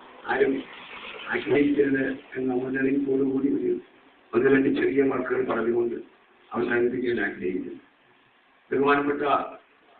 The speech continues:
നല്ലവരായ നാട്ടുകാരെ, നമ്മുടെ രാജ്യത്ത്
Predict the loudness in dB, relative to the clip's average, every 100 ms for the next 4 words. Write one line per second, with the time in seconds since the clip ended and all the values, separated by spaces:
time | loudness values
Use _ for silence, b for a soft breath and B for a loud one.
0 | _ _ _ _ _ _ _ _ _ -18
1 | -6 0 4 4 4 0 0 -2 -2 0
2 | 0 2 0 -2 -18 _ _ _ _ _
3 | _ _ _ _ -6 -2 2 2 2 2
4 | 2 2 2